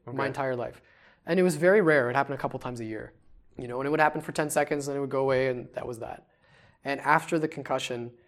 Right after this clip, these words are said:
Speaker 1: that would happen every other day, or it happened very often.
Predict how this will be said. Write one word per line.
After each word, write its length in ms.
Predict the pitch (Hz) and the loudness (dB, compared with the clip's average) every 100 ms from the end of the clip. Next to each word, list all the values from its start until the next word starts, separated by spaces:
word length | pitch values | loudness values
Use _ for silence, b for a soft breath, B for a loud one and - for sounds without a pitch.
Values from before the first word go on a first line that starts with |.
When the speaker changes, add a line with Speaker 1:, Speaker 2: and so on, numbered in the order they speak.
| b b - | b b -6
Speaker 1:
that 220 | 123 135 | 2 2
would 120 | 135 | 2
happen 580 | 123 135 135 131 123 123 - | 2 2 2 -2 -4 -8 -4
every 260 | 139 135 131 | -2 0 -2
other 140 | 123 | -2
day, 440 | 120 123 120 113 - _ _ | 0 0 0 -6 -14 _ _
or 120 | 123 | -6
it 20 | |
happened 300 | 127 127 135 123 | -2 -2 -2 -2
very 200 | 123 113 | -2 -2
often. 400 | 120 - 117 | -4 -6 -10